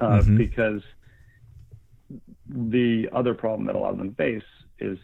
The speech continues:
Speaker 1: that they, they say to themselves, "Well, like, I'm the only one who can do this," right? And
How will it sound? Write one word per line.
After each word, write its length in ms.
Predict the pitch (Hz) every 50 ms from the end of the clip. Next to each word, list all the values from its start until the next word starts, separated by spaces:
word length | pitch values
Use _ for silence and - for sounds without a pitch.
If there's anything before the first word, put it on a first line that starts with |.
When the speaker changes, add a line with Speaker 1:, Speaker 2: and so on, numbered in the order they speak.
| -
Speaker 1:
that 300 | 101 95 98 98 - - -
they, 420 | - 107 101 104 98 98 95 92 - - - 220 170
they 120 | - 98 95
say 120 | - 101
to 60 | 95
themselves, 300 | 90 90 90 - 95 87 -
"Well, 120 | - 95
like, 200 | - - - - -
I'm 120 | 101 104 107
the 80 | 98
only 120 | 92 90 92
one 100 | 90 85
who 60 | 87
can 120 | - 90
do 140 | 87 98 92
this," 260 | 90 - 87 - - - - - - - _ _ _ _ _ _ _ _ -
right? 200 | - 98 98 95 95
And 600 | - 95 101 101 - 101 95 95 92 - - -